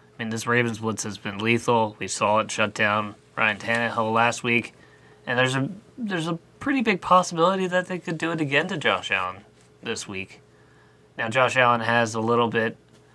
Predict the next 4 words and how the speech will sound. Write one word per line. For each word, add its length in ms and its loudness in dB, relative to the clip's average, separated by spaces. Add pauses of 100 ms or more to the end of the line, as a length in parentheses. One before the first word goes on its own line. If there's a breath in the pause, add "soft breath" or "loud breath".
(340 soft breath)
more 440 4
of 180 4
a 440 -2 (540)
reliable 1000 0